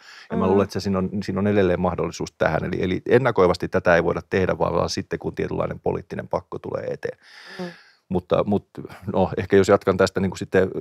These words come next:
Speaker 1: niin kuin pidemmästä u-, niin kuin Venäjän strategiasta, niin kyllähän tässä pitäisi pystyä ajattelemaan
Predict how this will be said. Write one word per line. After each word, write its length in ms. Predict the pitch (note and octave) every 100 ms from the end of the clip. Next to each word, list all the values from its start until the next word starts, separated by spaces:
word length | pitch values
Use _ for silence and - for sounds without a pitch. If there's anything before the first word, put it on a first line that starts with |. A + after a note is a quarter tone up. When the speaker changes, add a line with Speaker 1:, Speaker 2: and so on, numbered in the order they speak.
| - D#2+ -
Speaker 1:
niin 80 | G2
kuin 100 | F#2+
pidemmästä 560 | A#2+ C#3+ A#2+ F#2+ -
u-, 260 | E2+ E2+ - - F2
niin 140 | - F#2
kuin 80 | F#2
Venäjän 300 | F#2 F2 F2
strategiasta, 560 | F#2 F2+ F2 F2+ -
niin 100 | F#2
kyllähän 240 | F#2 F#2 F#2
tässä 200 | G2 F#2+ -
pitäisi 320 | G#2 G2 -
pystyä 420 | G2+ G2 - F2 -
ajattelemaan 840 | G2 G2+ G2 - E2+ F2 E2 E2+